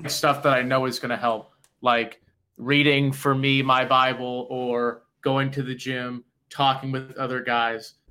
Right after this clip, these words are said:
So, like, if I had a process where I was gr-, in grief, let's say something bad happened, I would really just start by examining and looking at what I'm going to do <laughs> pretty much that I know is gonna benefit me in some way.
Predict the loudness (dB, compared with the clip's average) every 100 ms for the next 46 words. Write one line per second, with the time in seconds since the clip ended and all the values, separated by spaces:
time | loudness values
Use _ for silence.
0 | _ -20 _ 0 2 4 4 2 4 2
1 | 4 2 2 2 2 2 0 -2 -2 -4
2 | -2 0 -2 -6 _ _ _ _ _ _
3 | _ _ _ _ 0 0 -2 -6 -8 -10
4 | -4 -4 -4 -4 -4 -2 -2 -2 -4 -4
5 | -4 -6 -4 0 0 0 -6 -8 _ _
6 | 0 6 6 6 6 6 4 0 2 4
7 | 4 4 4 4 0 -8 _ _ _ _
8 | -4 -2 0 2 2 2 2 2 0 -2
9 | 0 2 2 0 -2 2 2 0 -8 _
10 | _ -20 _ _ _ _ -20 0 4 6
11 | 4 2 0 4 2 4 2 2 4 2
12 | 2 0 2 4 4 4 2 0 0 2
13 | 0 0 -2 -4 -6 -6 -6 -4 -4 -4
14 | -4 -4 -6